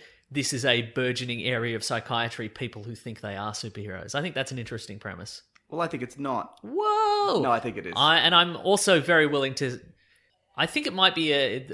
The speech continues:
Speaker 1: how it might go is that her ability, she might have an ability. I don't know. I've seen that actor so many times, but I don't know her name.
Speaker 2: Sarah Paulson?
Speaker 1: It is Sarah Paulson, is it?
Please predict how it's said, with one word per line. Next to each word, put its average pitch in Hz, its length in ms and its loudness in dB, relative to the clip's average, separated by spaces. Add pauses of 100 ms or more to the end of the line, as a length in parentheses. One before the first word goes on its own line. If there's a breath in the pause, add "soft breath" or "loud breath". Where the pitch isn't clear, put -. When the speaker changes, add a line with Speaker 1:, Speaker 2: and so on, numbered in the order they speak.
(160)
Speaker 1:
how 143 220 2
it 123 80 -2
might 131 260 -2
go 117 200 -2
is 113 120 -6
that - 300 -10
her 127 340 0
ability, 123 400 -2
she 147 180 0
might 127 200 0
have 127 120 0
an 120 80 -6
ability. 113 640 -6 (160 soft breath)
I - 60 -14
don't 190 140 -10
know. 175 160 -10 (120)
I've 151 140 -14
seen 208 180 -8
that 180 120 -4
actor 151 260 -6
so 139 180 -8
many 123 140 -8
times, 113 240 -10
but 123 120 -12
I 123 60 -8
don't 127 140 -14
know 127 120 -10
her 113 60 -10
name. 107 200 -10 (400)
Speaker 2:
Sarah 139 320 -8
Paulson? 185 640 -14 (300)
Speaker 1:
It 370 160 -4
is 453 200 4
Sarah 190 240 8
Paulson, 110 540 -2
is 214 160 -8
it? 466 100 -2